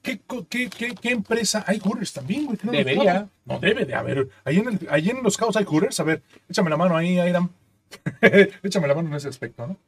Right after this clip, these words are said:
Speaker 2: ¿Cómo estará el caso de la homosexualidad en Guadalajara? Que el Hooters allá
Speaker 1: Ya valimos
Speaker 2: quebró.
Speaker 1: madre. No mames.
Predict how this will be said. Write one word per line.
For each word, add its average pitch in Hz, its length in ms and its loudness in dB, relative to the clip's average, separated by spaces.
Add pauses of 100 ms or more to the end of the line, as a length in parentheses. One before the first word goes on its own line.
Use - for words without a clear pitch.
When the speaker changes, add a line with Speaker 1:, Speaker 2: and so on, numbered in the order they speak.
(160)
Speaker 2:
¿Cómo 285 220 -2
estará 214 220 0
el 226 120 -8
caso 196 440 -2 (140)
de 131 160 -8
la 123 120 -2
homosexualidad 120 760 -4 (160)
en 127 140 -14
Guadalajara? 110 440 -6 (1600)
Que 147 100 -6
el 131 80 -8
Hooters 202 340 -10
allá 196 240 -4 (180)
Speaker 1:
Ya 131 100 -8
valimos 120 280 -8
Speaker 2:
quebró. 160 260 -4
Speaker 1:
madre. 117 120 -16 (1200)
No 277 100 0
mames. - 460 -12